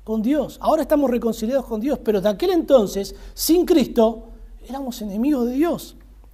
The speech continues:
Los hombres en su estado natural,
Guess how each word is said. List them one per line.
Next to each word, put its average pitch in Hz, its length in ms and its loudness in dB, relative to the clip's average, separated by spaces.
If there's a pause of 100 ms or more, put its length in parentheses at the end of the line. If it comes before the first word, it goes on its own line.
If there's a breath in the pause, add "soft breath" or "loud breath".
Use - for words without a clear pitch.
(260 loud breath)
Los 269 280 4
hombres 370 280 4
en 277 60 0
su 226 140 -6
estado 311 300 4 (1200)
natural, 226 760 6